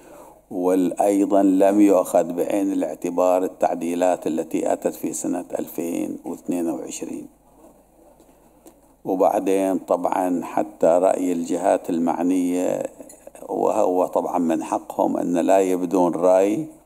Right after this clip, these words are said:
في المقترح، آه، بقانون. المقترح هذا طبعًا جواز النظر فيه، ورأيهم يأتي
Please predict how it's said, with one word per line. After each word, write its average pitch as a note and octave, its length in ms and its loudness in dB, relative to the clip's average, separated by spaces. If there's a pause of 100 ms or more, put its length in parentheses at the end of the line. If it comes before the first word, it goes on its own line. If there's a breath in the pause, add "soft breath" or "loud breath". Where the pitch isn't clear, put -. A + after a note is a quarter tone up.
(560 loud breath)
في F2+ 560 2 (140)
المقترح، F2 1300 -2 (400)
آه، G1+ 280 -6
بقانون. - 720 -4 (1300)
المقترح - 920 -4
هذا F2 320 0
طبعًا - 560 -4
جواز - 380 0
النظر E2 380 -2
فيه، G2+ 240 -4
ورأيهم F#2+ 800 0
يأتي F2 720 -2